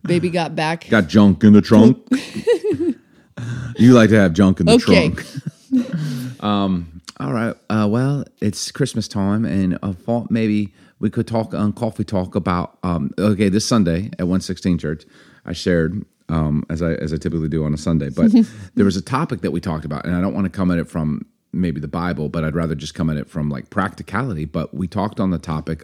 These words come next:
Speaker 2: of comparison.
Speaker 1: It was, it was amazing.
Speaker 2: And it was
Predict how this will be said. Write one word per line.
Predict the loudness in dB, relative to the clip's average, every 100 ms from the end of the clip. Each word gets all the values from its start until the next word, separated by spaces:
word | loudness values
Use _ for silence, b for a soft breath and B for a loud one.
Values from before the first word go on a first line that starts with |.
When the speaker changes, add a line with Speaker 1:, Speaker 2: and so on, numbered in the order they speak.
| -10
Speaker 2:
of | -8 -4 -4 -6 -12 _ _ _ _ b b b b b -12
comparison. | 0 0 0 -8 -14 _
Speaker 1:
It | -4
was, | -2 -6 _ -4
it | -4 -2
was | -6 -6 -10 _ -10
amazing. | -8 -6 -6 -8 -10 -4
Speaker 2:
And | 0 2 2 0 -2 -6 _
it | -2 0
was | -2 -6